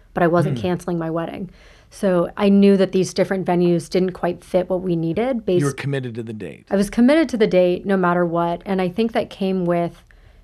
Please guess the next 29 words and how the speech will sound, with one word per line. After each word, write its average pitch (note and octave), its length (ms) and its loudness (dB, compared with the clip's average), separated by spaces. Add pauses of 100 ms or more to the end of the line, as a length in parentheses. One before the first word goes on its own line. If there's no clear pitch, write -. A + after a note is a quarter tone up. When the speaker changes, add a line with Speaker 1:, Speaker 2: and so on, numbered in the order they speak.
(100)
Speaker 1:
the F3 600 0
knowledge F3+ 480 0
that F#3 120 -2
I F3+ 60 0
learned F3 340 -2
from F3+ 160 -6
earlier F3+ 400 0
in E3 80 -4
our E3 100 -6
engagement, F3 720 -6
where, E3+ 500 -4 (460)
um, E3+ 460 -4 (180)
I G3+ 80 0
mentioned G3 540 2 (280)
he G3+ 160 -2
asked F3+ 200 -2
my F3+ 100 -2
dad E3+ 220 -2
back E3+ 200 -6
in F3 80 -2
January, G#3+ 560 -2
and F3+ 80 -4
we F#3 80 0
didn't G3 140 0
get F#3+ 100 -2
engaged F3 380 -4
till F#3 100 -8
the F3+ 80 -8
spring. - 480 -10